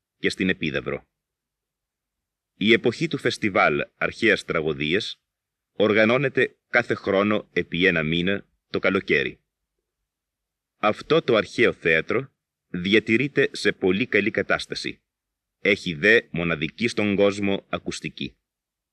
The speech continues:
Το καλοκαίρι επίσης λειτουργούν υπαίθριοι κινηματογράφοι και πολλά υπαίθρια θέατρα. Κι έτσι παρακολουθεί κανείς την παράσταση κάτω από τον έναστρο ουρανό. Στα ελληνικά χωριά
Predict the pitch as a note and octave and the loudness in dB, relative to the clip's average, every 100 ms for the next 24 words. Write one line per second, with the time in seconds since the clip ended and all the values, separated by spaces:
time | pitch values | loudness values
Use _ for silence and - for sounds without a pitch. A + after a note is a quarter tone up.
0 | _ _ _ _ _ _ _ _ _ - | _ _ _ _ _ _ _ _ _ 2
1 | A2 G#2+ A2+ G#2+ D#3+ E3+ C3 F#2 G#2 - | 2 4 4 4 4 4 4 0 -2 -2
2 | B2 - - _ F2+ G2 A#2 G#2 G#2+ A#2+ | -2 -4 -12 _ -4 -2 0 2 2 2
3 | A#2 - - - A2+ - A2 G2+ - F2+ | 0 -4 -8 2 2 2 0 -2 -2 -2
4 | E2+ D#2+ D2 D#2 D#2+ A#2+ C#3 _ _ _ | -2 -2 -2 -2 -2 -4 -8 _ _ _
5 | _ _ A2 G2+ G#2 G2 B2 - - - | _ _ 2 2 2 4 4 2 -2 0
6 | A2 - A2 G2+ - B2 E2+ - B1+ - | 0 2 -2 -2 0 2 2 2 -6 -8
7 | _ _ _ _ _ _ _ _ - C#3 | _ _ _ _ _ _ _ _ 2 4
8 | D#3 D3 - A#2+ A2 G2+ F#2 - B2+ F#2 | 4 -2 0 0 2 0 -2 -4 -2 0
9 | E2 E2+ - D#2 D2+ E2 E2+ - - A#2+ | 0 -2 -4 -2 0 0 -2 -6 -6 -6
10 | A#2+ _ _ _ - A2 G#2+ A2+ G2+ - | -8 _ _ _ -2 0 2 2 0 -2
11 | F#2+ F#2+ F2+ F2+ G2 G2 - F2+ F2 E2+ | -2 0 0 4 4 2 -2 -2 0 2
12 | D2+ C#2 - _ _ _ _ _ _ _ | 0 -4 -10 _ _ _ _ _ _ _
13 | _ _ _ _ _ _ _ _ _ _ | _ _ _ _ _ _ _ _ _ _
14 | _ - - A2 G#2 A2 A2+ E3 - G#2+ | _ -6 4 6 6 4 2 0 0 0
15 | F#2+ A2+ D3 | 4 2 0